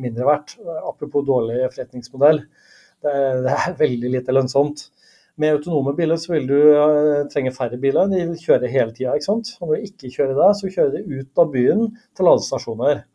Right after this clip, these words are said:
Eh, da får du en annen effekt. Da trenger du ikke parkeringsplasser lenger. Ikke sant? De parkeringsplassene kan bli, ok, det kan bli ekstra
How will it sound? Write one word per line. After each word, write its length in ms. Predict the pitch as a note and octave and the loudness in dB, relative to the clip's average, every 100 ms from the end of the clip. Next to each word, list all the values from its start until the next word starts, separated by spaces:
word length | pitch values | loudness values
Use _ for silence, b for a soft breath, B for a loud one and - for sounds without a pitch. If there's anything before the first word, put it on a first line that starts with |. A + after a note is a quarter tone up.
| _ _ _ _ _ _ D3+ | _ _ _ _ _ _ -2
Eh, 480 | D3 D3+ D3+ D3+ D3+ D#3+ | 2 4 4 4 4 4
da 120 | D#3 | 4
får 100 | G#3 | 4
du 80 | F#3 | 6
en 80 | F3+ | 4
annen 160 | A2+ C#3 | 4 2
effekt. 400 | E3 D#3+ - - - | 0 -4 -8 -10 -2
Da 140 | D#3+ | 0
trenger 240 | F3+ C#3+ A#2 | 0 -2 -2
du 20 | |
ikke 160 | C#3+ F#3+ | -6 -6
parkeringsplasser 580 | G3 C3 - C3+ - C3+ | -6 -8 -10 -12 -4 0
lenger. 320 | D3+ F#3 D3+ - _ _ _ _ _ _ _ _ _ | 2 2 0 -10 _ _ _ _ _ _ _ _ _
Ikke 160 | D#3 D3+ | -2 2
sant? 240 | G#3 - - F3 | 2 -2 -8 -4
De 100 | D3+ | -2
parkeringsplassene 720 | E3+ C#3+ B2+ B2+ A#2 D3+ G3 G3 | -2 -2 -2 -4 -2 0 0 0
kan 160 | F3+ | 0
bli, 160 | D#3+ D#3 D#3+ | 2 2 2
ok, 260 | D3+ C#3 C3+ | 0 -4 -4
det 80 | B2+ | -4
kan 160 | B2+ | -4
bli 160 | A#2+ B2 C3 | -4 -4 -6
ekstra 840 | - - - B2+ A#2 B2 B2+ | -8 -16 -12 -6 -2 0 -2